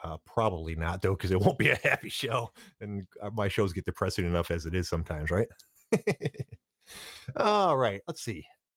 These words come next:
I guess I should actually pick out a topic and talk about it instead of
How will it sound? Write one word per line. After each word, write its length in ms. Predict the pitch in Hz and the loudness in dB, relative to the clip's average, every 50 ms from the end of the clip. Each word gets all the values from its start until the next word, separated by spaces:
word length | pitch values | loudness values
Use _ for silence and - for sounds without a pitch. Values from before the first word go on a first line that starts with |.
| _ _ - | _ _ -6
I 60 | 180 | -4
guess 160 | 214 311 311 | -2 0 2
I 80 | - 156 | 2 2
should 140 | - - 117 | 4 4 4
actually 240 | 127 - - 110 - | 4 4 0 -2 0
pick 180 | - 147 - | 0 0 0
out 120 | 135 120 98 | 2 0 0
a 40 | |
topic 380 | 87 - - 123 131 - - - | 0 0 0 0 0 -2 -4 -8
and 100 | 85 - | -8 -2
talk 240 | - 117 151 156 - | 0 0 0 0 -2
about 240 | 87 78 78 80 85 | -4 -6 -4 -4 -4
it 40 | |
instead 220 | 87 85 - - 95 | -6 -6 -4 -4 -4
of 120 | 90 82 | -4 -6